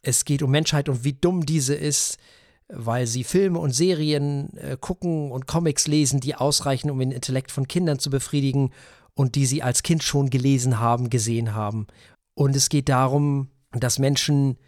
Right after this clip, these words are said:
an Dinge glauben, die, die komisch sind.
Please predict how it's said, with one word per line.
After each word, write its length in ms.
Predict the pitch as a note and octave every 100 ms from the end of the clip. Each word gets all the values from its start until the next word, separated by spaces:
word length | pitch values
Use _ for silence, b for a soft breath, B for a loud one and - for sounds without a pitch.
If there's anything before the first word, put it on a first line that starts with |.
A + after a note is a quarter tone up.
| _ _ _ _ -
an 460 | C#3+ C#3 C3+ B2
Dinge 320 | C#3 E3+ E3
glauben, 840 | C3 C3+ B2+ D3 D3+ D3 C#3+ D3+ A#2+
die, 680 | C#3+ C#3+ C#3+ C#3+ - - D#3+
die 300 | C#3 D3 C#3+
komisch 520 | - D3+ D3 C#3+ -
sind. 440 | - C#3 C3+ C3